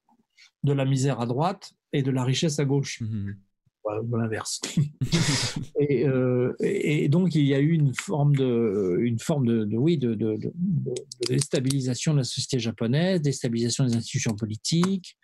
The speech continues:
Speaker 1: de l'économie, puis ensuite de la société, parce que cette crise économique a débouché sur une crise sociale. Et donc, euh, on peut dire que les Occidentaux sont les acteurs indirects, mais pas
Speaker 2: Mhm.
Speaker 1: directs, indirects de la crise finale.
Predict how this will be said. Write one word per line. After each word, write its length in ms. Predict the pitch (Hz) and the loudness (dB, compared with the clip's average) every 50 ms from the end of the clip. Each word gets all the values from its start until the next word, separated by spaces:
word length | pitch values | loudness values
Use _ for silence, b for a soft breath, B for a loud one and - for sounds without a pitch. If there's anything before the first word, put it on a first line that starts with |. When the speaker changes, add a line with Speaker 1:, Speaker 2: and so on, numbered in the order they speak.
| B B B B B B _ - | B B B B B B _ 0
Speaker 1:
de 120 | 190 147 | 2 2
l'économie, 680 | 143 131 117 117 - 110 104 107 107 117 139 160 185 196 175 | 2 2 0 0 0 -2 -2 0 0 2 2 2 2 0 -2
puis 180 | - - 143 | -2 -2 -2
ensuite 260 | 127 120 - - 139 | -2 -2 0 -2 -2
de 80 | 123 131 | 0 0
la 120 | 117 117 | 0 -2
société, 540 | 113 - 123 113 - - 117 117 - 170 208 | -2 -2 -4 -4 -2 -2 -4 0 0 0 0
parce 160 | 202 - - | 0 -2 -6
que 100 | - - 127 | -4 -4 -6
cette 340 | 110 - 107 98 - - 110 101 101 | -4 -4 -6 -8 -6 -4 -4 -4 -4
crise 240 | - - - 123 113 | -4 -4 -2 -2 -2
économique 520 | 113 113 - 117 113 113 120 127 127 127 - | -2 -2 0 0 2 2 2 2 0 0 -2
a 100 | 113 107 | -4 -2
débouché 340 | 107 113 117 117 117 - | 0 0 0 0 -2 -2
sur 120 | 120 - 110 | -4 -2 -2
une 80 | 110 | -2
crise 200 | 113 - 120 117 | -2 -2 -4 -4
sociale. 500 | - - 117 113 - - 156 175 208 220 220 _ B B B B B B B B B B B _ - | -2 -2 -2 -2 0 0 0 0 0 0 -4 _ B B B B B B B B B B B _ -2
Et 80 | 127 120 | 0 2
donc, 380 | 131 156 175 180 143 147 - | 2 4 4 4 2 0 -2
euh, 520 | 170 - 131 131 131 123 117 117 113 113 117 - | 0 0 2 2 2 2 2 2 2 0 0 0
on 80 | - 127 | -2 -2
peut 160 | 117 - 139 | -2 -2 -2
dire 240 | 123 139 160 147 - | 0 0 -2 -2 -4
que 120 | - - | -4 -2
les 200 | 135 120 120 110 | 0 0 0 0
Occidentaux 600 | 117 110 - - - 110 113 117 120 - 185 190 | -2 -2 -2 -2 -2 0 0 0 0 0 0 0
sont 300 | 165 - - - 151 139 131 | 0 0 -2 0 2 2 4
les 180 | 120 120 110 | 2 2 0
acteurs 380 | 120 117 - - - 156 147 147 - | -2 -4 -4 -4 -4 -4 -4 -2 0
indirects, 880 | 170 165 156 143 143 160 156 180 196 180 - - - - - - - - | 2 2 4 4 4 2 2 0 -2 -4 -4 -10 -16 -14 -16 -14 -8 -4
mais 120 | - 123 117 | -2 -2 0
pas 160 | 120 113 151 | 0 0 0
Speaker 2:
Mhm. 40 | 120 | 0
Speaker 1:
directs, 500 | 131 143 135 120 113 - - - - _ _ _ _ B B B B B B B B B B | 0 0 -2 -2 -8 -10 -14 -20 -20 _ _ _ _ B B B B B B B B B B
indirects 640 | - 185 170 147 151 143 156 180 196 196 - - 139 | 2 4 4 4 4 2 2 0 -2 -4 -6 -4 -2
de 100 | 127 131 | 0 0
la 120 | 120 117 | 0 -2
crise 280 | 117 - - 147 143 - | -4 -2 -2 -2 -2 -2
finale. 460 | - - 127 120 107 101 101 113 | -2 0 0 0 0 0 -2 -6